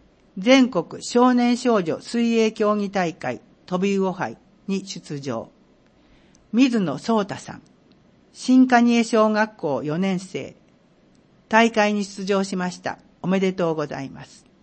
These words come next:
スターゼンカップ第五十五回日本少年野球春季全国大会。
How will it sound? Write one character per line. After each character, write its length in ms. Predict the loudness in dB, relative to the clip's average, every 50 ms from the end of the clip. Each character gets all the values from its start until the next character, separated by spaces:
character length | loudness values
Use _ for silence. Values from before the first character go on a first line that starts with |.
| _ _ _ _ _ _ _ _ _ _ _ _ _ _ _ _ _ _ _ _ _ _ _ _ _ _ _ _ _ _ _
ス 160 | -20 -20 -6 2
タ 220 | 4 6 6 6
ー 60 | 6
ゼ 180 | 4 4 4 2
ン 120 | 2 2
カ 140 | 2 0 0
ッ 60 | 0 -2 -10 _
プ 220 | -6 -6 -6 -6 -8 -2
第 280 | 0 2 2 2 2 0
五 180 | 0 -2 -2
十 200 | 0 0 0 0
五 160 | 0 0 -4
回 320 | -4 -4 -4 -4 -4 -6 -10 -16 _ _ _ _ _ _ _ -2
日 140 | -2 0
本 380 | 2 2 2 2 2 0 -4 -8
少 300 | -2 0 2 4 4 4
年 280 | 2 2 2 2 2 2
野 160 | 0 0 -2
球 340 | -4 -6 -6 -6 -6 -8 -10 _ _ _ _
春 380 | -16 -4 0 2 4 4 2
季 160 | 0 -4 -6
全 220 | -4 -2 -2 -2 -2
国 160 | -4 -6 -6
大 260 | -6 -6 -6 -6 -6
会。 260 | -8 -12 -16 -18 -18